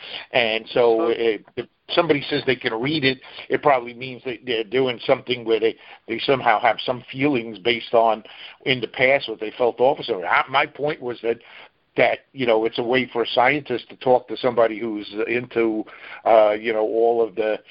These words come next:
Speaker 1: you know, the, you know, that, that of, of God and, and, you know, reincarnation and all of this other kind of stuff, and say,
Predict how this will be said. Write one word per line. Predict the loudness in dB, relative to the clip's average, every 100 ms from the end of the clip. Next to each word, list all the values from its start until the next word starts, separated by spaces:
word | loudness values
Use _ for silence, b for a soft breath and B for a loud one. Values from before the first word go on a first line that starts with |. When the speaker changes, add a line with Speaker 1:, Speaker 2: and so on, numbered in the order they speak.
| B B B
Speaker 1:
you | -4
know, | 0 0 0
the, | 0 0 -2
you | -2 -2
know, | -2 -2
that, | -2 -4 -4
that | -2 0 -2 -2
of, | -2 -4 -2
of | 0 0 -2 2
God | 4 6 4 0
and, | -6 -14 -10
and, | -10 -10
you | -12
know, | -8 -8
reincarnation | -8 -12 -6 0 0 0 -2 -4 -6 -6
and | -6 0
all | 0 0
of |
this | 0 2
other | 2
kind | 0 -2
of | 0
stuff, | -2 -2
and | -4
say, | 0 0